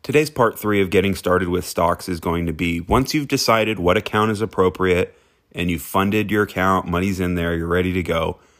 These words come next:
how do you get started? What do you do now?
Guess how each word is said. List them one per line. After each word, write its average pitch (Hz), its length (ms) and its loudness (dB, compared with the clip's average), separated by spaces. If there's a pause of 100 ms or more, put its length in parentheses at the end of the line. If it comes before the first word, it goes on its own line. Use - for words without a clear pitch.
(440)
how - 140 2
do 147 80 2
you 165 100 0
get 147 160 2
started? 87 500 0 (640)
What 107 180 2
do 120 80 4
you 123 80 4
do 113 180 2
now? 82 340 -2